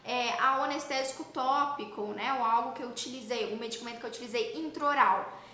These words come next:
Esse paciente, possivelmente, nesse período ali, seja uma reação tardia ou rápida, ele vai ter uma descamação de mucosa. Vai descamar a mucosa, pode ficar bem avermelhada,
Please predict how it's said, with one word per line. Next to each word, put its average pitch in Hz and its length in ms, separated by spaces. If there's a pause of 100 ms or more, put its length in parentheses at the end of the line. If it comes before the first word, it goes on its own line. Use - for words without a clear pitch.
(160)
Esse 359 260
paciente, 349 440
possivelmente, 311 760
nesse 277 220
período 262 480
ali, 233 280 (100)
seja 277 360
uma 269 100
reação 254 380
tardia 226 680 (120)
ou 226 200
rápida, 285 640 (360)
ele 269 220
vai 294 260
ter 285 180
uma 302 160
descamação 330 840
de 294 140
mucosa. 214 840 (500)
Vai 233 140
descamar 247 720
a 247 60
mucosa, 220 680
pode 226 300
ficar 220 320
bem 294 320
avermelhada, 226 1120